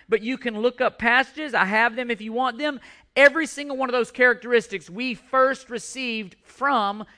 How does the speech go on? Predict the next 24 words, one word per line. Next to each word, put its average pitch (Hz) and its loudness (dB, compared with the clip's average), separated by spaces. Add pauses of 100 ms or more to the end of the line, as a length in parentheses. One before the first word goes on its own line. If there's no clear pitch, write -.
(140)
God 190 8
through 233 0 (140)
Christ. 226 4
You 233 -8
know 254 -4
what 277 -4
he's 247 -8
saying? 208 -6
You 226 -12
see 302 -8
the 285 -2
import? 285 -2 (480)
He's 262 -2
saying, 269 2
"Put 320 2
on 240 4 (160)
what 233 4
you 262 -2
have 254 2
first 277 2
received. 208 -8 (260)
Give 277 0
to 294 -6
others 240 4